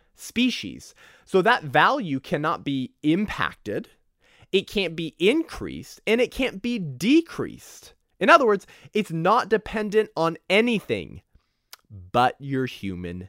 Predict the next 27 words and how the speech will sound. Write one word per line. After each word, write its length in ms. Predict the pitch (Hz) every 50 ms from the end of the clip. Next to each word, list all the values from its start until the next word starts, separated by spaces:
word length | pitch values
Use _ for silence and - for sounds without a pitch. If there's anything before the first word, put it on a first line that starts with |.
| _ -
nature. 640 | 92 92 92 95 95 92 - - - - - - - _ - _ _
That's 180 | - 104 120 -
the 120 | - 170
only 220 | 180 190 196 190 175
thing 260 | - - 185 180 175
your 120 | 156 139
natural 540 | 127 123 123 123 131 - - - 117 107 104
rights 360 | 98 101 107 120 117 110 -
and 100 | 107 101
intrinsic 540 | 98 98 - - 107 104 101 92 101 92 -
dignity 400 | - 98 90 95 104 98 95 95
and 120 | 92 92 90
value 400 | 95 87 82 87 87 92 92 - - -
are 100 | 110 104
dependent 540 | 95 113 - - - 101 85 82 95 98 - -
on, 360 | 127 180 202 156 92 78 95 - - - _ _ _ _ _
your 180 | 117 127 147
human 400 | 131 - - 104 92 92 98 110
nature. 380 | 120 160 262 294 - - - 80
And 100 | 104 151
when 120 | 190 214
do 80 | 202 196
we 60 | 202
get 140 | 170 196 185
a 40 | 175
human 260 | 165 190 175 165 160
nature? 420 | 214 - 302 - - - - -